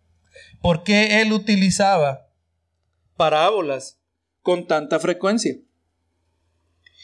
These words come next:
Y vemos que Jesús les explicó su razon-, razonamiento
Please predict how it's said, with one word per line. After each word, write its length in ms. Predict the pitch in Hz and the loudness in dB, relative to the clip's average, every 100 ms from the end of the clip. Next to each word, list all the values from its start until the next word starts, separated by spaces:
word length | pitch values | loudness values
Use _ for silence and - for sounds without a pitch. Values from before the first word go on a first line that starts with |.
| - | -4
Y 40 | 180 | -2
vemos 180 | 220 | 0
que 80 | 254 | 2
Jesús 240 | 233 240 240 | 0 2 0
les 140 | 240 | 0
explicó 640 | - 220 208 175 156 147 - _ _ _ | -2 -4 -2 0 0 -2 -12 _ _ _
su 240 | - 214 240 | -6 0 2
razon-, 540 | 247 - 247 233 214 | 0 0 -2 -4 -4
razonamiento 1080 | 202 208 226 190 185 220 202 156 151 147 | -2 -2 -2 -2 -2 -2 -2 -2 -4 -6